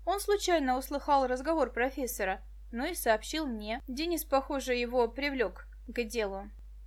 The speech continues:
На почте никого не было. Телефонистка Роза обрадовалась девочкам. «Привет москвичкам! Звонить пришли?» «Да. А связи с Москвой сейчас нет. Придется ждать». «Долго?»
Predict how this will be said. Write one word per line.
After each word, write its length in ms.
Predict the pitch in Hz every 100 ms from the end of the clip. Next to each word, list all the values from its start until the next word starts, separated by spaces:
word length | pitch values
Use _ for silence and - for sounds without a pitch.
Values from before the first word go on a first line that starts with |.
| -
На 120 | 226
почте 360 | 226 370 - 269
никого 380 | 240 240 254 262
не 180 | 247 202
было. 300 | 202 196 - - - -
Телефонистка 720 | 277 262 269 285 285 - 262
Роза 380 | 277 320 262 220
обрадовалась 640 | 214 240 285 220 214 208 -
девочкам. 600 | 220 202 202 - 202 - - - -
«Привет 380 | - 370 403 427
москвичкам! 800 | 359 359 - 392 370 - 240 214
Звонить 400 | 240 294 359 -
пришли?» 500 | 381 311 302 254 214 - -
«Да. 460 | 254 233 254 220 269 - -
А 100 | 247
связи 360 | 254 294 480 381
с 100 | -
Москвой 480 | 262 269 - 339 480
сейчас 500 | 466 254 339 427 320
нет. 280 | 269 262 294 - - - -
Придется 560 | 311 277 285 277 370 415
ждать». 420 | 440 381 339 - _ _ -
«Долго?» 580 | 294 370 359 262 214